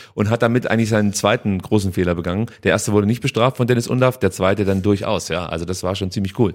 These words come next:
Die Schlussviertelstunde, äh, das war dann ganz interessant zu sehen, ähm, wie Hoffenheim eigentlich im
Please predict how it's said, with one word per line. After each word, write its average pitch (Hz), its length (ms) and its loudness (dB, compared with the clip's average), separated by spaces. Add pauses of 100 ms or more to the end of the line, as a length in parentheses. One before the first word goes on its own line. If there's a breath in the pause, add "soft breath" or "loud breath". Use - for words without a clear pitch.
(540 loud breath)
Die 135 240 6
Schlussviertelstunde, 123 1200 2
äh, 117 40 -6
das 117 160 0
war 131 80 4
dann 170 140 2
ganz 156 100 0
interessant 135 320 0
zu 139 80 0
sehen, 156 320 -2 (300 loud breath)
ähm, 123 560 2
wie 123 400 2
Hoffenheim 135 720 0
eigentlich 127 540 0
im 113 240 0